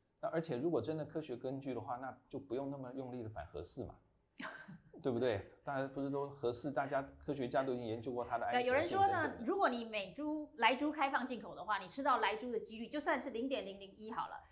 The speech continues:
Speaker 2: 但是呢，你重启核四之后，你被核四的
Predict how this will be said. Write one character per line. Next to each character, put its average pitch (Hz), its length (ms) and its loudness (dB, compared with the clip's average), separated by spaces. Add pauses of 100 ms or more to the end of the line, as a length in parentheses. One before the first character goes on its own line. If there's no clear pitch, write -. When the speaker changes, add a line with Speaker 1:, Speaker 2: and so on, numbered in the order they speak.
(180)
Speaker 2:
但 349 140 6
是 339 120 0
呢， 262 160 4
你 208 260 -4
重 277 240 0
启 233 180 -2
核 214 160 0
四 302 180 -2
之 269 120 -2
后， 269 140 4
你 208 120 -4
被 247 240 4
核 214 300 -2
四 311 360 0
的 180 280 2